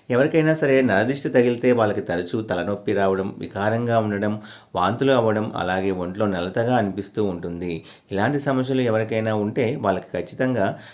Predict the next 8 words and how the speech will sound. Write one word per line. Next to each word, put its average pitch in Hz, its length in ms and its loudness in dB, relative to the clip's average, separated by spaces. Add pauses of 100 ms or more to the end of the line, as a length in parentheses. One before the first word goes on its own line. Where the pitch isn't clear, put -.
(140)
నరదిష్టి 117 440 0
తగిలినట్టే. 90 640 -2 (400)
చిన్నపిల్లలకు 127 720 0
ఈ 123 100 -2
నరదిష్టి 113 560 0
ఎక్కువగా 107 500 0
తగులుతూ 110 460 -2
ఉంటుంది. 90 600 -4